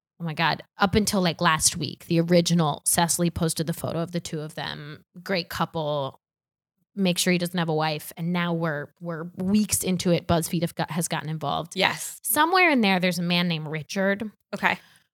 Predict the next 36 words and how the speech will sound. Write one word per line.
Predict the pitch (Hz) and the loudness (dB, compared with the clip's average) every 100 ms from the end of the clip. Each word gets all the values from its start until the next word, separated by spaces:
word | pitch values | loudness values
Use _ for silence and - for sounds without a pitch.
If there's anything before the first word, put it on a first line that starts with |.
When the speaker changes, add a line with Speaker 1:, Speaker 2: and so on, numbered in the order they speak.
| _ _ _ _ _ _ 190 | _ _ _ _ _ _ 0
Speaker 1:
who | 208 | 2
responds | 190 196 - 196 214 247 262 - - _ | 2 0 0 2 4 4 2 -2 -4 _
to | - - 185 180 175 - - | -4 0 2 2 -2 -6 -4
Cecily | - 180 - 185 175 | -2 0 0 0 0
by | 175 | 0
saying, | 180 - 175 165 160 175 | 0 0 0 0 -4 -6
"Statistically, | - - 190 240 - 226 202 180 | -4 -2 0 0 0 0 0 0
an | 175 | 0
encounter | 170 185 180 190 | 0 0 2 2
with | 190 185 | 2 0
a | |
total | 180 - 170 175 | -2 0 2 2
douchebag | 165 160 - 165 156 | 0 -2 -2 -2 -2
is | 151 | -4
very | - 165 165 | -2 0 2
likely | 156 147 143 135 - | 0 -2 -6 -8 -8
and | 165 | -2
does | 180 180 | 0 2
not | 196 185 | 2 0
reflect | 170 - 160 - | -2 -2 -4 0
poorly | 185 180 175 | 2 4 2
upon | - 170 | -2 -4
your | 165 156 | -4 -6
intelligence | 151 170 180 185 202 - - | -8 -6 -6 -6 -8 -10 -8
at | 165 | -6
all. | 143 92 - - - - - | -6 -8 -12 -20 -20 -20 -8
He's | - 196 | -2 0
just | - 196 196 | 0 -2 0
a | 190 | 0
shitty | - - 180 196 | 0 2 2 2
thing | - 170 156 | 2 0 0
that | 156 | 0
happens | 160 165 160 | 0 0 -4
to | - | -6
good | 160 - 160 | -6 -2 -2
people. | - 156 - 117 - | -4 -8 -6 -4 -4